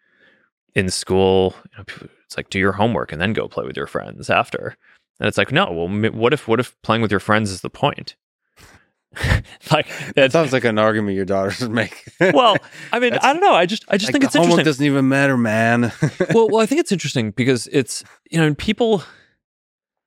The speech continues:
Speaker 1: I think people tend to
Speaker 2: Yeah.
Speaker 1: think about that stuff as wasting time.
Speaker 2: Yeah.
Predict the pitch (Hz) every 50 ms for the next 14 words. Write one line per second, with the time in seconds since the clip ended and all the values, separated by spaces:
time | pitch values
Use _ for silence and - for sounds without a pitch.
0 | _ _ _ _ _ _ _ _ _ _ _ _ _ _ _ _ _ _ _ _
1 | _ _ _ _ _ _ _ _ _ _ _ _ - - 156 214 220 - - 226
2 | - 226 202 - 156 143 127 127 - - 117 107 113 113 113 - 127 127 - -
3 | - - 139 131 - - 104 90 90 92 98 98 - - - 101 92 92 - -
4 | 101 92 92 98 113 139 156 147 85 85 71